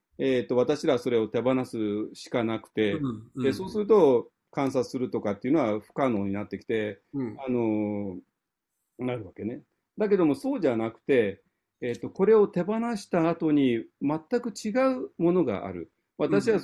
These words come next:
Speaker 1: よく、
Speaker 2: うん。
Speaker 1: まあ、ピッチャー交代って言い方してるんですけども、
Speaker 2: うん。うん。
Speaker 1: 先発ピッチャーとリリーフピッチャーがいて、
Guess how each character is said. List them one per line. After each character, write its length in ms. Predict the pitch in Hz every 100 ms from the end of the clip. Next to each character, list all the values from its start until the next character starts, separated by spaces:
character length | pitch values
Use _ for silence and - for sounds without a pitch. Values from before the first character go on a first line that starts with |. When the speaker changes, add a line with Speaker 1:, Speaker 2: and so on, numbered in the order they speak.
| -
Speaker 1:
よ 120 | 170
く、 120 | 160 120
Speaker 2:
う 40 |
ん。 20 |
Speaker 1:
ま 100 | 107
あ、 60 | 104 -
ピ 80 | 139
ッ 40 |
チ 100 | -
ャ 20 |
ー 40 | 127
交 140 | 107
代 120 | 101
っ 40 | 101
て 80 | 92
言 60 |
い 40 | 92
方 220 | 101 98
し 100 | -
て 120 | 123
る 120 | 110
ん 40 | -
で 40 |
す 60 | 123
け 60 | 120 113
ど 60 |
も、 100 | 196
Speaker 2:
う 40 | 151
ん。 40 |
う 20 | 104
ん。 40 | - _ _ _
Speaker 1:
先 220 | - 131
発 180 | 120 -
ピ 80 | 120
ッ 60 |
チ 80 | 113
ャ 40 |
ー 20 | 104
と 120 | 143
リ 140 | 107
リ 80 | 107
ー 40 |
フ 60 | 98
ピ 100 | 107
ッ 60 | 101
チ 100 | 98
ャ 60 |
ー 20 |
が 100 | 95
い 100 | 92
て、 440 | 127 139 127 107